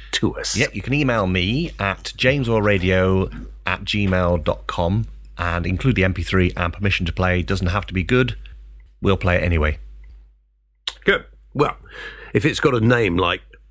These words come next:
Speaker 1: Seafoam Green,
Speaker 2: Yeah.
Speaker 1: let us know.
Speaker 2: It stands
Speaker 1: Uh,
Speaker 2: out.
Speaker 1: now, Wales Mail, they, uh, come flooding in, and, uh, Rob tries to protect me from all the nasty ones, which is a bit of a, why do you do that?
Speaker 2: I have to work with you.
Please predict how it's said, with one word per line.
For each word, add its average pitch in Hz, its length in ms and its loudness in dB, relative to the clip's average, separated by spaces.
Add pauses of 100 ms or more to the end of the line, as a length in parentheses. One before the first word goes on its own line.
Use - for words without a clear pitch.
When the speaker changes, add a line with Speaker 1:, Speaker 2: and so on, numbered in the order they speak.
Speaker 1:
Seafoam 113 1120 0
Green, 85 580 2 (1000)
Speaker 2:
Yeah. 101 200 2
Speaker 1:
let 98 80 2
us 95 160 0
know. 107 340 0 (240)
Speaker 2:
It - 80 -14
stands 92 320 -4
Speaker 1:
Uh, 98 40 0
Speaker 2:
out. 175 240 2
Speaker 1:
now, 202 200 2
Wales 180 400 0
Mail, 165 280 2
they, 147 320 2
uh, 135 260 2
come 131 240 0
flooding 127 380 0
in, 156 260 -4
and, 110 480 -2
uh, 107 180 2
Rob 117 280 2
tries 104 300 4
to 101 180 -2
protect - 480 -6
me 95 160 0
from 92 240 0
all 90 120 2
the 80 80 -4
nasty 87 380 -2
ones, 85 300 -2
which 135 200 0
is 180 120 2
a 196 40 2
bit 220 140 2
of 131 140 0
a, 104 60 2
why 202 420 0
do 175 120 -2
you 143 120 4
do 95 220 0
that? - 380 -8 (720)
Speaker 2:
I 123 120 0
have 123 100 -4
to 104 100 -8
work 123 220 0
with 95 140 -6
you. 90 160 -2